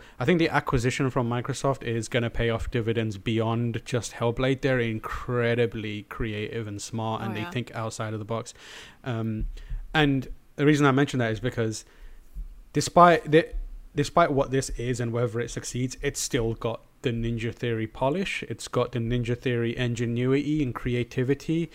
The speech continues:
Speaker 1: and it's got, like, the, the outside of the box thinking that people who like that studio expect from them. So
Speaker 2: Mm-hmm.
Speaker 1: it, it might be, like, a cynical, uh, uh, kind of, like,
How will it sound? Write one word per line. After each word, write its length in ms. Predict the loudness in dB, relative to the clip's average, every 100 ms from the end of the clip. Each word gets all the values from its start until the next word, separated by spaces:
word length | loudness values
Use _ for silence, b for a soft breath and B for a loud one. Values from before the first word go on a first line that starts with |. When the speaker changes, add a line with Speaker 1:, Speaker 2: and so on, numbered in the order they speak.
| B B B
Speaker 1:
and 300 | -6 -4 -2
it's 280 | -4 -6 -8
got, 460 | -4 2 2 2 -2
like, 320 | -4 -4 -6
the, 300 | -6 -4 -6 -10 B B B
the 160 | -8 -2
outside 380 | -2 0 0 2
of 100 | 0
the 60 | 0
box 360 | 0 -4 -4
thinking 480 | -4 -4 -4 -6 -4
that 280 | -4 -4 -6 -14 -16
people 380 | -4 0 2 2
who 120 | 2
like 500 | 0 0 0 0 -2
that 180 | -4 -6
studio 540 | -4 -6 -2 -4 -4 -6
expect 480 | -8 -10 -12 -12 -12
from 320 | -12 -12 -10
them. 180 | -10 -12 -16 B B
So 180 | -2 0
Speaker 2:
Mm-hmm. 80 | 0
Speaker 1:
it, 100 | 2
it 100 | 4
might 300 | 8 8 6
be, 100 | 6
like, 380 | 6 6 0 -18 -20 _ _ _ _ _ _ _ _ _ _ _ -4
a 140 | -2
cynical, 580 | 4 4 4 2 2 2 2
uh, 240 | 0 0
uh, 120 | -4
kind 220 | -2 -2
of, 100 | 0
like, 280 | 0 -2 -6